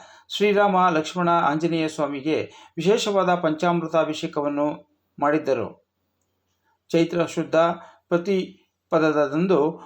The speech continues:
ಭಾನುವಾರ ವೈರಮುಡಿ ಸೇವೆಯನ್ನು ದೇವಾಲಯದಲ್ಲಿ ನಡೆಸಲಾಯಿತು. ಹಾಗೆಯೇ ಇದೇ ಸಂದರ್ಭದಲ್ಲಿ ಸುಗಮ ಸಂಗೀತ ಕಾರ್ಯಕ್ರಮವನ್ನು ಏರ್ಪಡಿಸಲಾಗಿತ್ತು. ಗಾಣಿಗರ ಸಂಘದ ವತಿಯಿಂದ ಪುಷ್ಪ ಪಲ್ಲಕ್ಕಿ ಉತ್ಸವವನ್ನು ಹಮ್ಮಿಕೊಳ್ಳಲಾಗಿತ್ತು. ನಗರದ ಪ್ರಮುಖ ಬೀದಿಗಳಲ್ಲಿ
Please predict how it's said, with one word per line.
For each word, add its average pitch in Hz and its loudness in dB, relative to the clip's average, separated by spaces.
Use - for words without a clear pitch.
ಭಾನುವಾರ 156 4
ವೈರಮುಡಿ 175 2
ಸೇವೆಯನ್ನು 160 -2
ದೇವಾಲಯದಲ್ಲಿ 165 4
ನಡೆಸಲಾಯಿತು. 147 -2
ಹಾಗೆಯೇ 151 0
ಇದೇ 185 4
ಸಂದರ್ಭದಲ್ಲಿ 160 -2
ಸುಗಮ 185 0
ಸಂಗೀತ 170 -2
ಕಾರ್ಯಕ್ರಮವನ್ನು 151 -2
ಏರ್ಪಡಿಸಲಾಗಿತ್ತು. 139 -4
ಗಾಣಿಗರ 247 2
ಸಂಘದ 214 -2
ವತಿಯಿಂದ 180 -2
ಪುಷ್ಪ 175 -4
ಪಲ್ಲಕ್ಕಿ 156 -2
ಉತ್ಸವವನ್ನು 143 -4
ಹಮ್ಮಿಕೊಳ್ಳಲಾಗಿತ್ತು. 143 0
ನಗರದ 160 2
ಪ್ರಮುಖ 165 -2
ಬೀದಿಗಳಲ್ಲಿ 156 -2